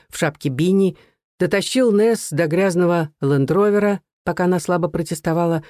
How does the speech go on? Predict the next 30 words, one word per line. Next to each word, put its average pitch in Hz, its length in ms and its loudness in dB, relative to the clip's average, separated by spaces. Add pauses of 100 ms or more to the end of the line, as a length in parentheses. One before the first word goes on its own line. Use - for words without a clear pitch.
что - 200 -2
ей 165 160 4
нужно 240 520 2 (200)
личное 185 480 0
пространство. 143 760 -8 (720)
«Интересно, 151 540 0
знает 156 320 0
ли 151 120 2
он 156 260 2
о 151 120 -2
Льорете?» 151 580 0 (300)
протянула 139 480 0
Пэт. - 380 -10 (400)
«И 156 80 0
что 151 140 0
его 170 180 4
невеста 190 500 2
страдает 202 560 0
из-за 196 340 0 (120)
размолвки 185 720 0
с - 100 -4
любовником». 143 800 0 (680)
«Я 220 260 2
думаю, 220 380 2
здесь 208 240 0
кроется 208 400 0
что-то - 320 -2
посерьезнее», 196 800 0
сказала 139 440 -2
Тельма. 143 380 -2